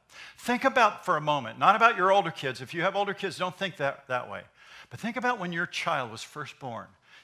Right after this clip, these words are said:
You remember the joy, ladies? Do you remember that little baby? We had, today we had Audrey at our house.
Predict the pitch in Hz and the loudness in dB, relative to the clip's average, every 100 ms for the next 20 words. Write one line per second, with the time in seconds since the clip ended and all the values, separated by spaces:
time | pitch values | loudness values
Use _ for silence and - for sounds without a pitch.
0 | - 117 139 202 214 151 117 117 117 135 | -14 -8 -6 -6 -8 -10 -6 -4 -4 -6
1 | 120 123 147 165 - - _ _ _ _ | -8 -10 -10 -14 -16 -20 _ _ _ _
2 | _ _ _ _ _ _ _ _ _ _ | _ _ _ _ _ _ _ _ _ _
3 | _ _ _ _ 147 143 143 190 214 240 | _ _ _ _ -4 -4 -2 -4 -2 -4
4 | 131 - 135 131 135 175 202 151 151 151 | -6 -6 -2 -2 -2 -4 -4 -4 -6 -6
5 | 156 165 175 147 - 156 139 160 139 127 | -6 0 0 0 -4 -6 -4 -4 -6 -8
6 | 156 135 120 127 120 127 110 104 98 107 | -8 -6 -4 -4 -6 -8 -6 -6 -6 -8
7 | 95 - | -8 -12